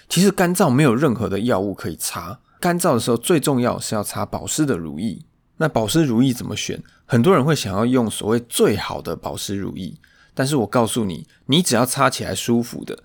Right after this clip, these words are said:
那就是最好的乳液。为什么我会这么说？当然理论上我们应该要擦一些保湿效果比较强，然后甚至能够含一些修复成分，比如说维他命B五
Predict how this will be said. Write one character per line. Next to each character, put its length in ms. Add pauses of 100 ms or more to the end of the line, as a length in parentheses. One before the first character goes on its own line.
(140)
那 220
就 140
是 120
最 220
好 200
的 100
乳 180
液。 200 (580)
为 120
什 140
么 100
我 60
会 140
这 100
么 120
说？ 380 (720)
当 140
然 100
理 100
论 160
上 220
我 60
们 200
应 120
该 120
要 140
擦 260
一 60
些 120
保 220
湿 200
效 200
果 140
比 100
较 140
强， 560 (440)
然 140
后 220
甚 240
至 120
能 120
够 120
含 260
一 100
些 260
修 240
复 220
成 260
分， 240 (240)
比 120
如 100
说 220
维 100
他 140
命 180
B 220
五 220